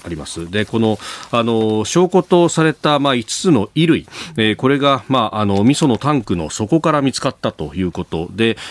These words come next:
で、そこに、まあ、赤い血痕が付着していたということなんだけれども、えー、事件があってから一年が経過して、えー、この赤い血痕というものは赤じゃなくて黒く変色しているはずだろうということを、まあ、弁護側が、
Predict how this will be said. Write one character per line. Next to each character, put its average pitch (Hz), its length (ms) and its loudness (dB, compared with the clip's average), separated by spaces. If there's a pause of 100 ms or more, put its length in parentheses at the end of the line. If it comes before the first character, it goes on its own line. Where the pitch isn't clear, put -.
で、 135 220 2
そ 147 160 -2
こ 170 100 2
に、 165 160 4
ま 143 120 4
あ、 - 160 0
赤 220 200 -2
い 233 80 0
血 202 240 0
痕 190 160 2
が 175 120 2
付 - 80 -8
着 147 200 0
し - 80 -6
て 147 100 0
い 127 60 2
た 123 140 -2
と 95 100 -4
い 90 40 0
う - 20 -2
こ 92 100 -4
と 95 100 -6
な 85 120 -4
ん - 20 -8
だ 78 120 -8
け 85 100 -10
れ 80 60 -8
ど 90 100 -6
も、 113 220 0 (220)
え 107 200 2
ー、 - 20 -2
事 113 140 -6
件 139 240 0
が 87 240 -2
あ 120 40 -2
っ 113 40 -4
て - 180 -4
か 92 100 -4
ら 90 100 -2
一 92 220 -2
年 135 280 2
が 80 240 -2
経 113 180 0
過 113 140 -4
し - 140 -10
て、 95 300 -2
え 101 100 -2
ー、 - 40 -8
こ 117 140 0
の 110 220 0
赤 127 220 -4
い 170 100 0
血 165 220 -4
痕 151 160 0
と 156 120 -2
い - 0 -
う 147 40 2
も 143 100 0
の 120 80 0
は 87 120 -2
赤 160 220 0
じ 127 80 -2
ゃ 98 40 -2
な 98 140 -4
く - 100 -18
て 85 100 -6
黒 156 240 -2
く 101 100 -8
変 156 160 -4
色 240 240 -2
し - 60 -10
て 277 60 0
い 269 40 0
る 233 60 2
は 185 120 2
ず 175 60 0
だ 165 100 2
ろ 87 160 -2
う 76 100 -12 (320)
と 123 60 0
い 113 80 4
う 110 80 2
こ 110 140 -2
と 110 140 0
を、 139 240 4 (260)
ま 117 140 4
あ、 - 240 -8 (800)
弁 107 160 2
護 107 120 0
側 98 200 -2
が、 87 220 -2